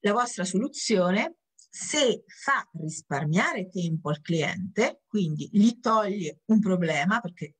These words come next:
quindi quando parliamo di, eh, pain relievers, parliamo di risparmio.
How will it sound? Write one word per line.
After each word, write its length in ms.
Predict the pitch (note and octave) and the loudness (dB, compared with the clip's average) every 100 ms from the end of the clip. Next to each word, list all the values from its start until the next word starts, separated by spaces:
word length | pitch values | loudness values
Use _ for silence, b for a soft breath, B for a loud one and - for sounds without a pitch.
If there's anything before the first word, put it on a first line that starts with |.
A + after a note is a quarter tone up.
| _ | _
quindi 400 | - C#3 C3+ - | -8 -6 -8 -8
quando 280 | E3 F3+ F#3+ | -2 4 4
parliamo 400 | G3 G#3+ G3 F#3 | 4 2 2 -2
di, 280 | F3 F#3+ F#3 | 0 -2 -2
eh, 440 | E3+ D#3 E3 D#3+ - | -4 -2 -2 -4 -2
pain 200 | A#3+ G#3+ | 0 2
relievers, 640 | G3 G3 A3+ B3 C#4 - D#4+ E4 B B B | 2 4 4 2 -2 -4 -4 -6 B B B
parliamo 420 | - G#3 G3+ G#3 F#3 | -2 2 2 2 0
di 160 | F#3+ F3+ | 0 -2
risparmio. 840 | E3 D#3 - C3 - F3+ G#3 | -4 -4 -4 -8 -6 -6 -6